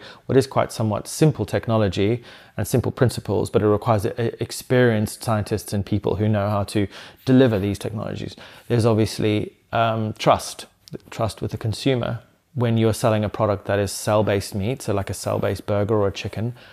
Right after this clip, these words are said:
how do you get the consumer to trust it? Because they go,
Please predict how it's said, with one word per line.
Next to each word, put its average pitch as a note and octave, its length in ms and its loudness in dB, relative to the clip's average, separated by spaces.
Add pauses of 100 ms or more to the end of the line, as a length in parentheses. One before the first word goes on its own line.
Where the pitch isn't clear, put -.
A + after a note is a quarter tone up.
(140)
how - 240 -2
do A#2 80 2
you A2+ 140 4
get A2+ 220 0
the A2+ 60 -6
consumer G#2+ 500 -2
to - 140 -12
trust - 360 -2
it? - 220 -8 (840)
Because G#2+ 300 -2
they G#2+ 120 0
go, G2+ 300 2